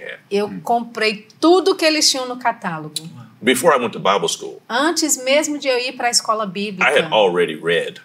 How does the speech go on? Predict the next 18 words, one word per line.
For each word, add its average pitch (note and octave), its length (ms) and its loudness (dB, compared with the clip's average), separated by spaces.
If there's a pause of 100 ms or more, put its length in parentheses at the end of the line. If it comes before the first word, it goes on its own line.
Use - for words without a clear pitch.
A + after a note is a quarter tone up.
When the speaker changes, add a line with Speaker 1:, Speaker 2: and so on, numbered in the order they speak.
Speaker 2:
eu A3 140 -4
já A#3 160 0
tinha B3 300 -4
lido G3 680 -4 (240)
Speaker 1:
and E2+ 200 -4
had - 80 -6
already F#2 380 2
listened F2 440 -2
to - 180 -8
Speaker 2:
e G3 100 -2
já G3+ 200 0
tinha A3 300 -4
ouvido F#3+ 920 -2
Speaker 1:
every G2+ 300 2
tape G#2+ 320 -2
he G#2+ 120 -8
had - 260 -10 (220)
Speaker 2:
todo, C4+ 520 4